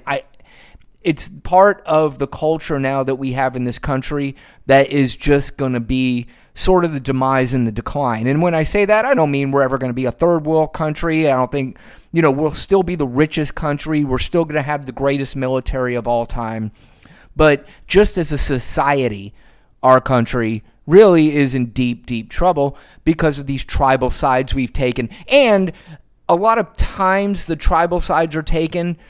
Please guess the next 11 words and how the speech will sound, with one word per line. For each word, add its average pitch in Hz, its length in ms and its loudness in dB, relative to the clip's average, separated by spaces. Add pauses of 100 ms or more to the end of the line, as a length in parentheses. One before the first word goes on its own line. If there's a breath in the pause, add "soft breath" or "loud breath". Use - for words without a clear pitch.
(200 soft breath)
without 165 840 0
others 147 520 0 (120)
educating 123 680 -4
themselves. 101 720 -10
I 170 80 0
mean, 170 160 0
they 165 100 0
just 165 300 -4
do 151 180 -6
zero 175 880 0 (1120 soft breath)
research 143 1040 -4